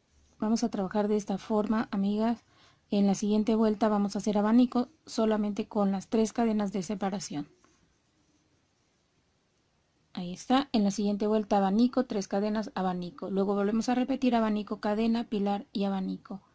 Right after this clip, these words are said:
De esta manera vamos a ir trabajando, así como lo hicimos en la manga. Cuando yo tenga el largo que a mí me guste,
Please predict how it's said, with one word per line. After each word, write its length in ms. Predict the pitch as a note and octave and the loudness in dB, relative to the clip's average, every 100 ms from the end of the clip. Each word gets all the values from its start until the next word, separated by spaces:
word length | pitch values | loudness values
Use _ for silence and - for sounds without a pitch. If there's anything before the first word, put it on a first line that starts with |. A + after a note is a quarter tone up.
| _ _ _ _ _ _ _ - | _ _ _ _ _ _ _ -8
De 140 | B3 | 0
esta 160 | A#3 A#3 | 0 2
manera 320 | G#3 G#3 G#3+ | 0 2 2
vamos 260 | G#3+ G#3 G3+ | 0 -2 -4
a 40 | |
ir 100 | G3 | -6
trabajando, 520 | - F#3+ F#3 A3+ A#3+ | -4 -6 -2 0 0
así 120 | A3+ G#3+ | 0 -2
como 180 | A3 | -2
lo 60 | F#3+ | -4
hicimos 340 | F3 F#3+ F#3+ | -4 -6 -6
en 100 | F#3 | -6
la 100 | F3+ | -2
manga. 360 | G#3 A#3+ B3 C#4+ _ _ _ _ | 2 2 2 0 _ _ _ _
Cuando 300 | G#3 G3 G3 | 2 4 4
yo 160 | A#3 | 2
tenga 340 | A#3 A#3+ A#3+ - | 2 2 2 -2
el 180 | G3+ G3 | 0 0
largo 440 | G#3+ G#3+ A3 G#3+ - _ | 0 0 -2 -4 -8 _
que 120 | - | -2
a 40 | G3+ | 2
mí 140 | G#3 | 2
me 180 | G#3+ G#3+ | 2 2
guste, 460 | G#3+ B3 - C#4+ | 2 0 2 0